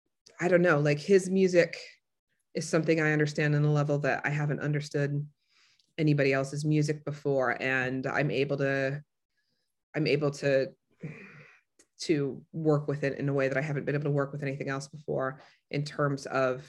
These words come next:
writing stories around it and creating the, creating the lyrics for it. Um, and, you know, one of the things that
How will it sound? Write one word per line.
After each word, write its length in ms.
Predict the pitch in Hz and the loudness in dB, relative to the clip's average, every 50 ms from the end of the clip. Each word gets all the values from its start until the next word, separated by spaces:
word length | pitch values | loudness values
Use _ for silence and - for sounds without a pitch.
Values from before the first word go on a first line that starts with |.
| - - | -8 -2
writing 240 | - 151 135 143 151 | 0 0 0 0 -2
stories 440 | 147 - - 147 143 147 147 143 151 | -6 -4 -4 -4 -2 0 0 0 0
around 480 | 147 147 160 147 131 143 139 135 135 | 0 0 0 0 0 0 0 -2 -2
it 160 | 135 104 - - | -4 -4 -6 -4
and 140 | - 151 151 | -4 -6 -6
creating 600 | 151 - 147 139 135 139 131 135 135 139 139 147 147 | -4 -2 0 0 2 2 2 0 0 -2 -4 -4 -2
the, 360 | 135 135 131 127 127 135 - - | -2 0 0 -2 -4 -6 -8 -2
creating 280 | - 156 147 143 143 143 | 0 2 2 2 2 0
the 80 | 139 | 0
lyrics 360 | 139 139 139 135 127 - - | -2 -2 -2 -4 -4 -6 -10
for 280 | - - 147 131 131 131 | -10 -6 -4 -2 0 0
it. 180 | 127 131 - - _ _ _ _ _ _ _ _ - | -2 -4 -6 -12 _ _ _ _ _ _ _ _ -2
Um, 580 | 170 151 143 139 135 131 127 120 113 120 147 151 - _ _ _ _ _ _ _ _ _ _ _ - - - | 0 2 4 4 2 2 0 -2 -4 -6 -8 -12 -16 _ _ _ _ _ _ _ _ _ _ _ -18 -6 -2
and, 420 | 160 160 147 143 143 139 127 123 - - - - | 2 2 4 4 2 2 -2 -4 -8 -12 -8 -2
you 100 | 202 185 | 0 2
know, 100 | 160 143 | 4 4
one 200 | 143 156 175 185 190 | 4 4 4 6 6
of 60 | 170 | 6
the 100 | 160 165 | 4 2
things 400 | - - 165 160 156 151 151 151 - | 2 0 0 2 2 0 -4 -4 -2
that 380 | - 151 131 127 131 - - | 2 2 4 4 2 0 -4